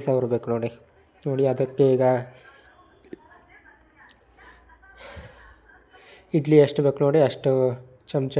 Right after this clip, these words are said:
ಎಣ್ಣೆ ಹಾಕಿ ನೋಡಿ. ತುಂಬ ಹಾಕಿದರೆ ಅದು ಮೇಲೆ ಅಂಟಿಕೊಳ್ಳುತ್ತೆ,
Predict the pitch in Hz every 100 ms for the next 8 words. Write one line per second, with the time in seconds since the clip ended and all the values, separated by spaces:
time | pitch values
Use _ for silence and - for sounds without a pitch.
0 | 135 143 143 143 143 127 117 - - _
1 | _ _ _ _ _ - _ _ _ _
2 | _ _ _ _ _ _ _ _ - 151
3 | 143 147 135 131 135 147 165 135 135 131
4 | 127 123 - - _ _ - 143 139 131
5 | 127 - 127 123 196